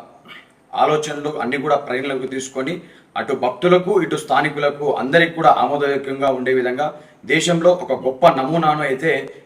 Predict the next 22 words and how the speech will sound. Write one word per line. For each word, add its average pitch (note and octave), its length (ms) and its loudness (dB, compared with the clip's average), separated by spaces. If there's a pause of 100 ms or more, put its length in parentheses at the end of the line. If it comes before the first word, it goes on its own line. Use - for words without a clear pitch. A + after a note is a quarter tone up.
మన B2+ 120 0
యొక్క C3 200 0
శ్రీశైల D3 420 -4
క్షేత్రాన్ని, C3+ 680 0 (560)
ఏ, A#2 240 -4 (360)
తీర్చిదిద్దే C#3 520 -4
విధంగా C3 680 0
కనపడతా A#2+ 400 0
ఉంది. F#2+ 260 -6 (340)
రాష్ట్ర C3 240 4
ప్రభుత్వం C#3 420 -4
వారు C#3 260 4
డిపిఆర్స్ C3 840 -2
సిద్ధం C3+ 340 -4
చేస్తా C3 320 2
ఉన్నారు. B2 400 -2 (280)
మనకి A#2 240 -4
ఏదైతే C#3 260 0
నేషనల్ C3+ 340 -2
హైవేస్, C3 340 -2
ముఖ్యంగా D3 540 -2
ఏంటంటే C#3 680 0